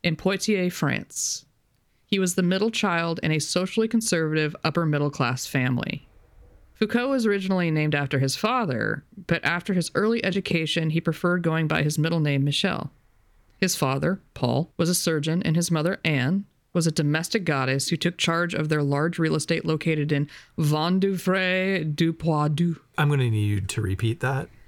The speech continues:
Speaker 1: Mm.
Speaker 2: Also Poitiers?
Speaker 1: Poitiers.
Speaker 2: Like Sydney?
Speaker 1: Like Sydney Poitiers.
Speaker 2: Okay.
Speaker 1: Yeah. And
Speaker 2: Okay.
Speaker 1: Vendouvray du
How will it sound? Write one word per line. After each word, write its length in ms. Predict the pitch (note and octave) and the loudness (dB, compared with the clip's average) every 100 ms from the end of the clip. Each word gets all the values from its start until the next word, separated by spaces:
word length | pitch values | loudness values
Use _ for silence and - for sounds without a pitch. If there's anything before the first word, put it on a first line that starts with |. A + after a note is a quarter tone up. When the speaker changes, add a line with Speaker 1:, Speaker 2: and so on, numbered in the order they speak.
| - - - | -20 -20 0
Speaker 1:
Mm. 60 | G3+ | 2
Speaker 2:
Also 240 | G3 D#3+ | 4 2
Poitiers? 720 | C#3 C3 A#2 A2+ C3 C#3 D#3 E3 - | 2 2 0 2 0 0 -2 -6 -12
Speaker 1:
Poitiers. 640 | - - F#3 - F#3+ E3+ F3 | -12 -4 -2 0 0 0 0
Speaker 2:
Like 120 | F3 | -2
Sydney? 540 | - A#2 A2+ C#3 E3+ - _ _ | -2 -2 0 -2 -4 -10 _ _
Speaker 1:
Like 200 | D#3+ D#3+ - | -2 -2 -2
Sydney 360 | - F3 F#3 | -2 2 0
Poitiers. 560 | F3 F#3 D#3 F#3 E3+ F3 - _ _ _ _ C#3+ | 0 -2 0 0 0 -2 -6 _ _ _ _ -8
Speaker 2:
Okay. 320 | - A#2+ B2+ - | -6 -6 -8 -6
Speaker 1:
Yeah. 160 | E3 E3 - _ _ _ | -4 -4 -6 _ _ _
And 200 | E3 E3 | -2 0
Speaker 2:
Okay. 160 | E3+ C#3 F3 | 0 -2 0
Speaker 1:
Vendouvray 1160 | E3 E3+ F3 F3 F#3+ G3 F3+ F#3 F3 F3+ F#3+ - _ _ E3+ D#3 | 2 2 2 2 2 2 2 0 0 0 -2 -8 _ _ -10 -2
du 300 | F3+ F#3+ | 0 0